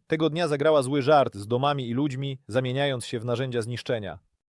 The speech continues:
Katastrofy naturalne przypominają nam o nieprzewidywalności i potędze natury. Patrząc w oblicze katastrof, uświadamiamy sobie naszą wrażliwość, ale także siłę ducha.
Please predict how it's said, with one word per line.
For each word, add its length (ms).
Katastrofy 560
naturalne 540
przypominają 600
nam 160
o 100
nieprzewidywalności 1080
i 40
potędze 460
natury. 420
Patrząc 400
w 80
oblicze 340
katastrof, 720
uświadamiamy 640
sobie 280
naszą 300
wrażliwość, 680
ale 160
także 300
siłę 320
ducha. 380